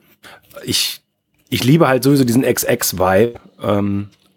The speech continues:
eine, eine der besten Bands aller Zeiten meines Erachtens nach. <clears throat> Könnte ich morgens bis abends hören. Das ist so eine Band und so ein Sound, da wird man nicht müde. Und hier ist es ein bisschen poppiger, natürlich. Ähm, äh, genauso wie Romy, die ja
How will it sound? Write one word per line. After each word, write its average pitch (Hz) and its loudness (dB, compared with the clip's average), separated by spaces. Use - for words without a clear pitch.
eine, 110 2
eine 107 0
der 104 2
besten 110 -2
Bands 107 0
aller 107 0
Zeiten 110 -2
meines 104 -2
Erachtens - -12
nach. 92 -6
<clears throat> - -2
Könnte 120 -4
ich - -8
morgens 143 0
bis 120 -6
abends 127 2
hören. 92 -2
Das 101 -2
ist 147 -2
so 135 2
eine 127 4
Band 127 0
und 120 -4
so 120 -4
ein 120 0
Sound, 131 -2
da 110 0
wird 135 -2
man 131 0
nicht 113 -4
müde. 143 2
Und - -6
hier 165 0
ist 156 -6
es 160 -6
ein 151 0
bisschen 185 -2
poppiger, 156 -2
natürlich. 123 -2
Ähm, 117 -4
äh, - -20
genauso 135 2
wie 135 4
Romy, 151 2
die 135 -2
ja 127 2